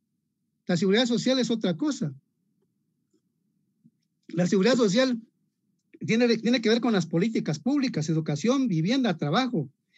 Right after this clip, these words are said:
empleo. No tiene nada que ver el, ese concepto de la Seguridad Social con, con lo que es un Seguro Social. Y hay una enorme confusión. Es tremendo. Entonces, en, en el Ecuador hay una enorme confusión conceptual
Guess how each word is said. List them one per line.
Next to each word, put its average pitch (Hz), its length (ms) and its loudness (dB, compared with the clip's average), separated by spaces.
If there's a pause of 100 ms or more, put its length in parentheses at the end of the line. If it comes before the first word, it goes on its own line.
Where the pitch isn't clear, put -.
(140)
empleo. 226 440 2
No 233 120 0
tiene 262 240 2
nada 269 300 2
que 170 120 0
ver 247 240 2 (380)
el, 190 200 0
ese 180 220 -2
concepto 170 440 0
de 202 80 2
la 180 80 2
Seguridad 190 340 0
Social 247 320 -2
con, 185 160 -4
con - 160 -2
lo 165 100 0
que 240 100 -2
es 233 100 -2
un 202 100 0
Seguro 196 340 -2
Social. 254 540 -4 (720)
Y 165 80 0
hay 294 100 4
una 277 120 2
enorme 254 280 0
confusión. 190 800 -2 (680)
Es 185 140 -2
tremendo. 214 440 2
Entonces, 202 320 0
en, 208 80 -6
en 190 100 2
el 196 60 4
Ecuador 220 340 2
hay 233 140 2
una 226 120 0
enorme 247 260 0
confusión 196 520 -2
conceptual 165 720 0